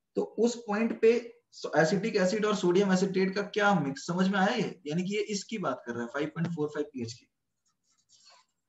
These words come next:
तो उस point पे अब जरा सोचो, उस point पे पीएच है फ़ाइव पॉइंट फ़ोर फ़ाइव, तो अब उसमें acidic acid का पीके फ़ोर पॉइंट सेवन फ़ाइव दे रखा है, तो log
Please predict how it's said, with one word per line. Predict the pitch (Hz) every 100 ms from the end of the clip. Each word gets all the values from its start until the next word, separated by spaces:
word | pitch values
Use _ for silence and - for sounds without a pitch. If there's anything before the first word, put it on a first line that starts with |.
| _ _ _ _ _ _ _ _ - _ _ -
तो | -
उस | 220 226 -
point | 185 165 165
पे | 127 123 175 180 -
अब | 156
जरा | 160 175
सोचो, | 170 143 117 117 - -
उस | 180 180
point | 175 180
पे | 180
पीएच | 175 160 180 180
है | 175 185
फ़ाइव | 147 156 -
पॉइंट | 160
फ़ोर | 156 135
फ़ाइव, | 123 113 -
तो | -
अब | 156 180
उसमें | 185 214
acidic | 214 156 151 180 208 185
acid | 185 196
का | 190
पीके | 180 175 180 180
फ़ोर | 151 143
पॉइंट | 156 156
सेवन | 151 151
फ़ाइव | 147 143
दे | 143
रखा | 139 147
है, | 135 - _ _ _ _ _ _ _
तो | 190
log | 185 147 165 185 143